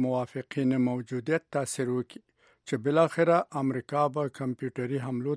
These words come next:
ته ځواب ووایي. منتخب جمهور رئیس ډانلډ ټرمپ د امریکا د استخباراتو هغه ارزیابي ردوي چې د روسیې د کمپیوټري فعالیتونو په باره کې کړې ده. او دا داسې یو څه دی چې سپینه ماڼۍ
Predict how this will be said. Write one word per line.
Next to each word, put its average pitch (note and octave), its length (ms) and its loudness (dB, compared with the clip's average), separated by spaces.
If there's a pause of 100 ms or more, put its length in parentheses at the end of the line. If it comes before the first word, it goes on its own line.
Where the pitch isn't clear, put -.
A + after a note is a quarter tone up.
ته D#3+ 60 0 (100)
ځواب B2+ 360 0
ووایي. B2 300 -8 (960)
منتخب E3 380 4 (100)
جمهور F3 420 4
رئیس D#3+ 200 4 (160)
ډانلډ C#3 380 2
ټرمپ D#3+ 300 2
د D3 40 -2 (100)
امریکا B2+ 380 -4 (120)
د C3+ 100 -4
استخباراتو B2+ 840 -4
هغه C#3 220 -4 (100)
ارزیابي A#2+ 520 -4
ردوي B2+ 460 -4 (140)
چې - 160 -8
د B2+ 40 -2 (100)
روسیې B2+ 360 -4 (100)
د - 20 -4 (120)
کمپیوټري A#2+ 640 -6
فعالیتونو D#3 680 -2
په C#3+ 60 -4 (100)
باره B2+ 300 -4
کې A#2+ 120 -8 (100)
کړې B2 260 0
ده. - 80 -10 (800)
او C#3 80 2 (160)
دا D3+ 80 4 (160)
داسې E3+ 300 4 (180)
یو D#3 80 0 (120)
څه D#3+ 100 0 (100)
دی D#3+ 100 6 (120)
چې C3 220 -2
سپینه B2+ 300 -2 (100)
ماڼۍ C3+ 360 -2